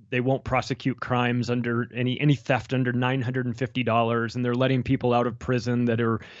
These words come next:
that have been found guilty of, of capital murder and things like this. They're, they're appealing to a very small but noisy demographic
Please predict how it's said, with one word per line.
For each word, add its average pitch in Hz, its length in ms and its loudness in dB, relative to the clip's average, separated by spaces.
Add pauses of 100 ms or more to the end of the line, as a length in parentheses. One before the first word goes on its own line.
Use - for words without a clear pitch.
(300)
that 120 240 2
have 123 60 0
been 135 140 4
found 131 340 2
guilty 135 360 4
of, 117 240 0 (640)
of 117 220 -12
capital 139 400 0
murder 127 440 0
and 123 140 0
things 139 180 2
like 127 140 0
this. 123 160 -2 (460)
They're, 170 340 2 (480)
they're 170 460 4 (260)
appealing 220 640 -2
to 160 160 2
a - 20 4
very 190 460 0 (720)
small 165 640 -4 (580)
but 143 220 -2 (120)
noisy 120 800 -2 (800)
demographic 135 720 0